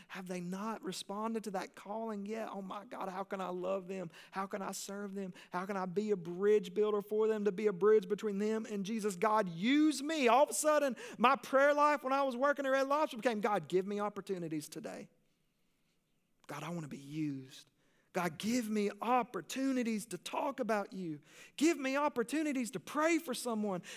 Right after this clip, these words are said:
God, give me opportunities to share s-, with someone what you've been doing in my life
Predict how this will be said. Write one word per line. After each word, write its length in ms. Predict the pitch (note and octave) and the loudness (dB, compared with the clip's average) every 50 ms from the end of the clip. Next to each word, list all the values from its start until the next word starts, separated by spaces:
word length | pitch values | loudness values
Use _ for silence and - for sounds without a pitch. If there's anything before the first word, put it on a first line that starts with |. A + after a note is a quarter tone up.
| - - | -2 0
God, 260 | D#4+ D4 C4+ B3+ G3+ | 2 2 2 2 0
give 400 | - D#4 E4+ E4+ E4 D#4 C4 B3 | 0 0 2 2 2 0 -2 -4
me 480 | C4 C#4+ D#4 E4 E4 D#4+ D#4 D4+ C#4+ C#4+ | -6 -6 -4 -2 0 0 2 2 2 2
opportunities 1080 | - D4+ D#4 D4+ D4 - B3 A3+ - - D4 D#4 D#4+ D4+ C#4+ C#4 C4+ B3 A3+ F#3 - - - - - _ _ | 2 2 0 0 0 -2 -4 -4 -4 -4 -4 -2 -2 -2 0 0 0 0 -2 -4 -6 -10 -18 -20 -20 _ _
to 140 | - C4 A#3+ | -2 0 2
share 640 | G3 - - - - - C#4 C#4+ D4+ D4 D4 C#4+ C#4 | 2 2 2 2 2 4 4 4 6 6 6 4 4
s-, 180 | C4+ - - | 2 -2 -4
with 220 | - A#3+ B3 A3 - | -2 -2 0 0 0
someone 480 | - B3+ B3 A#3+ A#3+ A#3+ A#3+ A3+ A#3 | 0 0 0 2 2 2 0 0 0
what 180 | A#3 A#3 - - | -2 -2 -2 -2
you've 320 | A3 B3+ C4+ C#4 C4 A#3 | -2 0 0 0 -2 -4
been 280 | - C4+ B3+ B3+ A#3+ A3 | -4 -4 -4 -2 -4 -4
doing 280 | - C4 C4 C4 B3+ | -4 -4 -4 -2 -4
in 320 | A#3+ - - B3+ B3+ A#3+ A#3 | -4 -4 -4 -4 -4 -2 -2
my 200 | B3 A#3+ B3 B3 | -2 -2 -2 -2
life 320 | B3 B3+ C4+ C4+ B3+ A#3+ | 0 0 0 0 0 -2